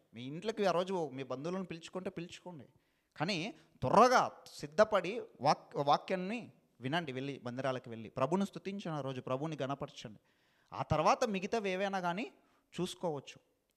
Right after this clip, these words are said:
పండగ పేరుతో సందడి చేసేస్తూ దేవుణ్ణి మహిమపరచకుండా ఉంటే ఎలాంటి ప్రయోజనము ఉండదు.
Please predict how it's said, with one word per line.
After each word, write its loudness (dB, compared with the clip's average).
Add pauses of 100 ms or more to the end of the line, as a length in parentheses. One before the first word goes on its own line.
(420)
పండగ 4
పేరుతో 0
సందడి -2
చేసేస్తూ -8
దేవుణ్ణి -2
మహిమపరచకుండా -8
ఉంటే -6
ఎలాంటి -4
ప్రయోజనము -4 (600)
ఉండదు. -10